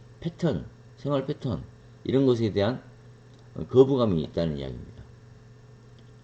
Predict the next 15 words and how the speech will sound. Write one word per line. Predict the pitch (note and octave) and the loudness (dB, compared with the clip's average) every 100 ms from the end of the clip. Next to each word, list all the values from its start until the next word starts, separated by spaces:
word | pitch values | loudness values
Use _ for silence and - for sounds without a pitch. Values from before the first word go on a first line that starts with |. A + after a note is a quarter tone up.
| - - - - - - | -20 -20 -20 -20 -14 -2
이런 | A2+ A2+ | 0 2
것들이 | G2 - A2+ | 0 0 -4
심리적인 | - F3 D#3+ C3+ G2 | 0 0 2 2 2
문제라고 | F2 E2+ E2 F#2 | 0 0 -2 -4
볼 | D#2 | -6
수 | C#2+ - | -10 -10
있겠습니다. | - - - - - - - - - - - - - - | -14 -12 -16 -16 -20 -20 -20 -20 -20 -20 -20 -20 -20 -16
다음은 | - E2+ F2+ G2+ A2 | -4 0 2 2 -2
상황적인 | - E3 G3 G3 D3 G#2 | -2 -2 0 0 -2 0
문제입니다. | E2 C#2+ B1 G#1+ - - - - - - - - - - - - - - - - - - - - - - | -2 -2 -6 -10 -16 -20 -20 -20 -20 -20 -20 -20 -20 -20 -20 -20 -20 -20 -20 -20 -20 -20 -20 -20 -20 -6
예, | A#2 - | -4 -4
성인 | - G3 F#3+ | 2 4 6
학습자의 | E3+ - C3+ A#2+ | 4 0 0 0
상황적 | C#3+ D3+ C3+ G2+ | 2 0 2 2
문제는 | G2 F2+ G#2+ D#2+ - | 2 2 2 0 -4